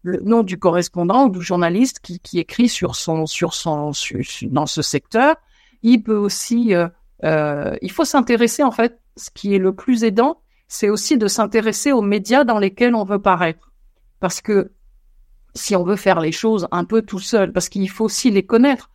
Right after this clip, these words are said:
Si on ne sait pas quels médias on a sur, euh, euh, sur son territoire, ben, on va pas savoir à qui s'adresser. Euh, donc, on peut déjà s'intéresser soi-même aux médias que l'on a,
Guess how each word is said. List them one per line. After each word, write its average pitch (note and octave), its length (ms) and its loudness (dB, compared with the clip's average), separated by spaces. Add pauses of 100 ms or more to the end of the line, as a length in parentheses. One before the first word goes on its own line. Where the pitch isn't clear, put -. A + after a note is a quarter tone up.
(200)
Si - 280 -6
on C#4+ 60 2
ne C4 40 2
sait A#3 240 -2
pas A3+ 240 0
quels A3+ 340 2
médias G3+ 380 0
on F3 160 0
a F#3 140 2
sur, D#3+ 460 -6
euh, D3 160 -8 (360)
euh, C3+ 140 -4
sur - 400 -4
son D#3 340 -2
territoire, A#3 800 0 (300)
ben, D3+ 80 -2
on - 20 -8
va D#3 80 -2
pas A3 140 0
savoir F#3+ 340 2
à D#3+ 80 0
qui - 160 -6
s'adresser. F#3+ 760 -2 (380)
Euh, D3 260 -4
donc, G#3 180 0
on F#3 80 2
peut F3+ 140 0
déjà G#3 320 0
s'intéresser F#3+ 880 -2
soi-même F#3+ 600 0 (300)
aux F3+ 100 -2
médias G3 380 2
que F3+ 120 -8
l'on E3 220 -2
a, G#3+ 300 2